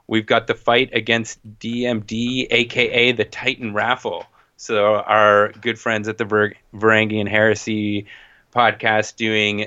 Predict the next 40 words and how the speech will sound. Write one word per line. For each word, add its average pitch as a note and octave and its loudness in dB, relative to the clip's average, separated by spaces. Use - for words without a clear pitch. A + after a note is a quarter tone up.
the G#2+ 0
charity A2 2
against G2+ -2
the G#2+ -6
fight G#2+ 2
against G2+ -2
D G#2+ -2
M G2+ 0
D. G2 -8
Amazing A2+ 0
thing G#2+ -6
to G#2+ -6
help G#2+ 2
out. G#2 4
Both A#2+ 4
Teo A2+ 4
and G#2+ 2
I G#2 4
have, G2 0
we, A#2 -2
we A#2 -10
got G2 -2
tickets. - -14
We, A2+ -6
we A#2 -12
got A2+ 2
money G2 0
in F2+ -6
this F#2 -4
game. F#2 -2
It's - -12
thirty-five B2 4
dollars G#2+ 2
a G2 -10
ticket. G#2 -2
You G2+ -8
know, F#2 -2
you G#2 -6
can G2+ -2
win A#2+ 0